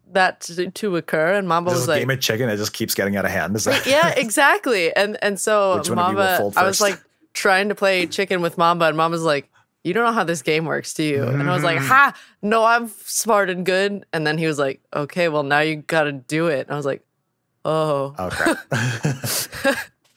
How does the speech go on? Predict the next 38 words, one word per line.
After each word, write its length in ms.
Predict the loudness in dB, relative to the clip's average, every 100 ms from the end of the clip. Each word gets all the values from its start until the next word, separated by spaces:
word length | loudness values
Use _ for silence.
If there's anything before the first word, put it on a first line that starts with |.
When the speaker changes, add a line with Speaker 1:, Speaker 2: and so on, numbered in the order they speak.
| _ -20 -20 _ -8 -4 -4
Speaker 1:
But 120 | -2 0
it's 160 | 0
actually, 340 | 2 0 0 0
it's 240 | 0 -2
been, 280 | -2 -2 -2
it's 180 | -4 -4
been 160 | -4 0
a 60 |
lot 180 | 2 2
of 120 | 0
fun. 340 | 0 -2 -2 -2
Like, 300 | -2 -2 -4
the, 260 | -2 -2 -2
this 220 | -4 -4
has 200 | -6 -8
been 260 | -4 -4 -2
sort 200 | -2 -2
of 60 |
this 160 | -2 -6
banter 420 | -2 -2 0 -2
back 260 | 0 0 -2
and 140 | -4
forth. 360 | -2 0 -2 -6 _ -20 _
But 160 | 0 4
now 160 | 4 4
Mamba, 320 | 2 2 2
like, 240 | 0 0
whenever, 520 | -2 0 0 0 -2 -4
whenever 400 | -6 -2 -2 -2
Mamba 320 | 0 0 -2
comes 320 | -2 -4 -6
into, 240 | -10 -4 -4
like, 180 | -4
a 40 | -8
Twitch 280 | -8 -10 -4
chat 200 | -2 -2
or 80 | -4
something, 460 | -4 -4 -4 -4